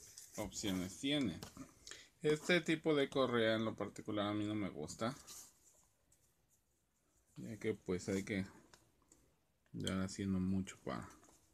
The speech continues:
ponerla, pero pues bueno, ya está. Y aquí como podemos ver tenemos el reloj. Y como les decía, si hacemos estos movimientos,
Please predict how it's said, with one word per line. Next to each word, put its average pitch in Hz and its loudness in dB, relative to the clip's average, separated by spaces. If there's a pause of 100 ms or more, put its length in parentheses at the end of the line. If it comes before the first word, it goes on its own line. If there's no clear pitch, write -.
(840)
ponerla, 90 -2 (600)
pero - -4
pues 95 -4
bueno, 80 -4
ya 80 -2
está. 175 -4 (1200)
Y 135 0
aquí 139 -2
como 151 4
podemos 123 4
ver 117 4
tenemos 107 0
el 95 0
reloj. 123 4 (2750)
Y 123 -2
como 117 4
les 113 4
decía, 131 4 (340)
si - -6
hacemos 117 2
estos 117 -2
movimientos, 113 2